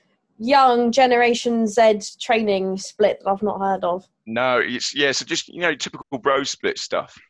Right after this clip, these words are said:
Speaker 1: Oh.
Speaker 2: Um, you know, I agree. I, I think that it's, you know, training to failure is necessary if you actually want to, when I say that, you know, training to muscular failure. Um, so I, I think it's necessary, um, especially across the compound lifts, or your, you know, your main lifts, et cetera.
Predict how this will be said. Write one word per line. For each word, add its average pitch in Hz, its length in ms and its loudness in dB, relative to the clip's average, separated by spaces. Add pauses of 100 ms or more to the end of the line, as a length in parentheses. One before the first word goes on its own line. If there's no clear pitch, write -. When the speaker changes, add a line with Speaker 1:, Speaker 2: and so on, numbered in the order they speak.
Speaker 1:
Oh. 90 240 0
Speaker 2:
Um, 87 180 -6 (840)
you 127 60 -6
know, 135 100 2
I 156 200 4
agree. 127 380 0
I, 101 200 0
I 113 80 0
think - 280 -8
that 92 120 -6
it's, - 400 -8
you 104 80 -10
know, 87 180 -6 (220)
training 98 280 -8
to - 80 -18
failure 95 280 -6
is 85 120 -12
necessary 87 460 -6
if 80 100 -14
you 95 120 -4
actually - 240 -8
want 90 300 -12
to, 82 260 -10 (720)
when 107 120 -8
I - 20 -4
say 101 140 -2
that, 80 160 -4
you 87 80 -12
know, 80 180 -6
training 87 240 -6
to 92 100 -18
muscular - 400 -10
failure. 69 380 -14 (200)
Um, 73 640 -12 (320)
so 90 300 -2 (580)
I, 127 240 2
I 127 40 -2
think 98 180 -12
it's - 160 -14
necessary, 80 640 -10 (100)
um, 80 360 -12
especially 117 340 -4
across - 240 -8
the - 80 -20
compound 85 460 -10
lifts, - 380 -10
or 90 100 -14
your, 80 120 -8
you 90 60 -8
know, 85 80 -8
your 87 140 -6
main 87 240 -6
lifts, 71 320 -12
et - 100 -16
cetera. - 400 -12